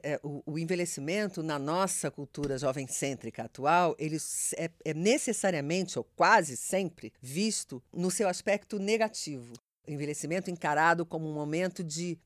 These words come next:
perdas do brilho, da beleza, da capacidade reprodutiva, enfim, de N atributos, ou mesmo da pujança da vida profissional, como se você, depois de uma, de um, de um determinado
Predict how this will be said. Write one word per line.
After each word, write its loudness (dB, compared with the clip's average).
perdas 2
do -4
brilho, 2
da -2
beleza, 2
da -2
capacidade 0
reprodutiva, 0
enfim, -4
de -2
N 4
atributos, 0
ou 6
mesmo 4
da 2
pujança 2
da 2
vida 0
profissional, 0
como -4
se -4
você, -2
depois 2
de -2
uma, 0
de -8
um, -6
de -2
um 2
determinado 0